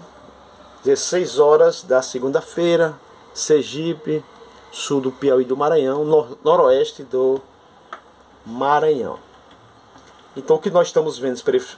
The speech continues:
para este final de semana é chuvas mais ao norte da região nordeste,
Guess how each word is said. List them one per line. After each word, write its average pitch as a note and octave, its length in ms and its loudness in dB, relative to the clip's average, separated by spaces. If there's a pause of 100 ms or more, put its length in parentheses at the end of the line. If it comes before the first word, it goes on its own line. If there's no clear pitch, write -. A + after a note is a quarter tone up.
(120)
para D3 240 4
este B2+ 140 -6
final B2 180 -2
de A#2 60 -8
semana G3+ 600 -4 (840)
é B2+ 120 2
chuvas F3+ 440 -2
mais D#3 420 2
ao E3+ 140 2
norte D3+ 480 4
da C#3+ 60 -4
região C3 580 0
nordeste, D3+ 680 -2